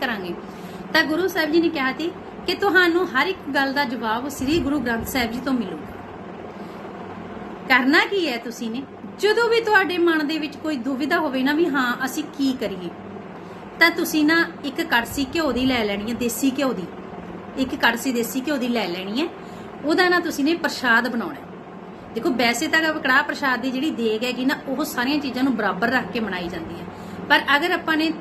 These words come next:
ਥੋੜ੍ਹਾ ਆਪਣੇ ਅਰਦਾਸ ਕਰਨੀ ਹੈ ਵੀ ਹਾਂ ਆਪਾਂ ਨੂੰ ਥੋੜ੍ਹਾ ਪ੍ਰਸ਼ਾਦ ਹੈ, ਤਾਂ ਤੁਸੀਂ ਉਹਨੂੰ ਮਿਣ ਕੇ ਮਤਲਬ ਕਿ ਚਾਹੇ ਤੁਸੀਂ ਬਰਾਬਰ ਤੁਸੀਂ ਇਹਨੂੰ ਜੋਕ ਕੇ ਕਰ ਲਓਗੇ ਤਾਂ ਉਸ ਦਾ ਫਲ ਉਸ ਤੋਂ ਵੀ ਜ਼ਿਆਦਾ ਹੈਗਾ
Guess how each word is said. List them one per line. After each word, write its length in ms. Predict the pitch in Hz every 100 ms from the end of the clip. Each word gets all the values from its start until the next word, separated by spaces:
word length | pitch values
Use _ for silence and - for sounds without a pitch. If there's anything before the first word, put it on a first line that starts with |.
| - -
ਥੋੜ੍ਹਾ 220 | 269 320
ਆਪਣੇ 280 | 330 285 294
ਅਰਦਾਸ 360 | 254 226 220 240
ਕਰਨੀ 240 | 269 247 254
ਹੈ 60 |
ਵੀ 100 | 240
ਹਾਂ 160 | 262 233
ਆਪਾਂ 180 | 226 233
ਨੂੰ 100 | 247
ਥੋੜ੍ਹਾ 220 | - 240
ਪ੍ਰਸ਼ਾਦ 380 | 262 254 226 214
ਹੈ, 60 | 294
ਤਾਂ 140 | 294
ਤੁਸੀਂ 340 | 285 - 302 294 -
ਉਹਨੂੰ 220 | 285 349
ਮਿਣ 240 | 311 247
ਕੇ 200 | 226 277
ਮਤਲਬ 180 | 262 247
ਕਿ 60 | 254
ਚਾਹੇ 220 | 285 302
ਤੁਸੀਂ 300 | 302 320 339 330 - - - - - - - -
ਬਰਾਬਰ 400 | 226 233 202 269
ਤੁਸੀਂ 240 | 285 269 294
ਇਹਨੂੰ 140 | 330
ਜੋਕ 240 | 269 233 233
ਕੇ 120 | 285
ਕਰ 140 | 262
ਲਓਗੇ 160 | 254 277
ਤਾਂ 100 | 302 -
ਉਸ 120 | 254
ਦਾ 120 | 277
ਫਲ 200 | 262 269 269
ਉਸ 100 | 226
ਤੋਂ 160 | 311
ਵੀ 100 | 269
ਜ਼ਿਆਦਾ 320 | 226 202 170 165
ਹੈਗਾ 160 | -